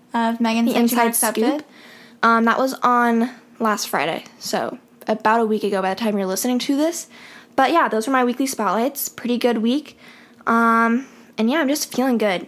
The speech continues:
Speaker 2: I realized, you know what's interesting? Like, we were studying today at Panera for, like, seven hours or something. Um, and, like, just getting in the car, and even though, like, we had to come back and keep doing stuff, like, the five-minute drive of just,
Speaker 1: Like,
Speaker 2: like,
Speaker 1: listening
Speaker 2: being
Speaker 1: to
Speaker 2: able to
Speaker 1: music?
Speaker 2: listen to music and stuff,
Speaker 1: I
Speaker 2: like,
Speaker 1: live for
Speaker 2: how
Speaker 1: it.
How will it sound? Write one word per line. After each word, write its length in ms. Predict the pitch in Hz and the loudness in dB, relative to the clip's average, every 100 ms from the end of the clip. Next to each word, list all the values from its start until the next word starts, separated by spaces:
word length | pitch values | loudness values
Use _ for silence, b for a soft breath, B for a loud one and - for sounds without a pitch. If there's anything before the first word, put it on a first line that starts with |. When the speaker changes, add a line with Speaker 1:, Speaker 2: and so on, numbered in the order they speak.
| - | -2
Speaker 2:
I 80 | 240 | 0
realized, 440 | 240 269 392 427 277 | 2 2 2 0 2
you 60 | |
know 60 | 339 | 2
what's 200 | 427 - | 0 -2
interesting? 500 | 220 220 - 269 277 B B B - | -2 -2 0 0 -2 B B B 0
Like, 240 | 240 - | 0 0
we 80 | 240 | 0
were 60 | 359 | 0
studying 340 | 349 254 247 | 2 2 2
today 380 | 254 269 262 277 - - - | 2 2 2 -2 -8 -20 -4
at 140 | 233 - | -2 0
Panera 300 | 226 220 226 | 0 2 0
for, 140 | 233 | 0
like, 240 | 214 202 - | 0 -2 -8
seven 340 | - - 226 214 | -8 -4 0 0
hours 260 | 196 220 247 | 0 0 -2
or 40 | |
something. 540 | 254 254 254 247 254 B B B B - | -2 -2 0 0 0 B B B B 0
Um, 440 | 220 220 220 208 - - - | 2 4 2 0 -4 -12 -4
and, 400 | 226 226 220 214 - | 0 2 2 2 2
like, 140 | 226 | 0
just 160 | 233 247 | 2 2
getting 160 | 233 339 | 2 2
in 60 | |
the 60 | 392 | 0
car, 380 | 247 220 240 247 | 2 2 2 2
and 120 | 226 | 0
even 140 | 233 247 | 2 2
though, 60 | |
like, 140 | 262 262 | 2 2
we 80 | 233 | 0
had 80 | |
to 60 | 226 | 0
come 180 | 240 226 | 0 0
back 160 | 208 | 0
and 100 | 233 | 0
keep 180 | 233 214 | -2 -2
doing 200 | 208 208 | -2 -2
stuff, 260 | - 269 277 B B - | 0 -2 -2 B B 0
like, 220 | 240 247 | 0 2
the 80 | 254 | 2
five-minute 440 | 233 254 381 311 | 2 2 2 2
drive 260 | 233 190 240 | 2 2 2
of 80 | |
just, 160 | 240 240 | 0 2
Speaker 1:
Like, 20 | |
Speaker 2:
like, 80 | 254 | 2
Speaker 1:
listening 180 | 247 247 | 2 2
Speaker 2:
being 120 | 254 240 | 4 2
Speaker 1:
to 40 | |
Speaker 2:
able 140 | 226 | 2
to 80 | 247 | 2
Speaker 1:
music? 100 | 247 | 2
Speaker 2:
listen 280 | 185 - 240 | 0 0 0
to 100 | 247 | 2
music 380 | 214 190 226 247 | 2 2 0 -2
and 80 | 285 | 0
stuff, 180 | - 233 | 0 2
Speaker 1:
I 40 | |
Speaker 2:
like, 140 | - | 2
Speaker 1:
live 180 | 220 226 | 2 0
for 100 | 233 | 2
Speaker 2:
how 340 | 233 285 339 | 4 4 4
Speaker 1:
it. 60 | 381 | 0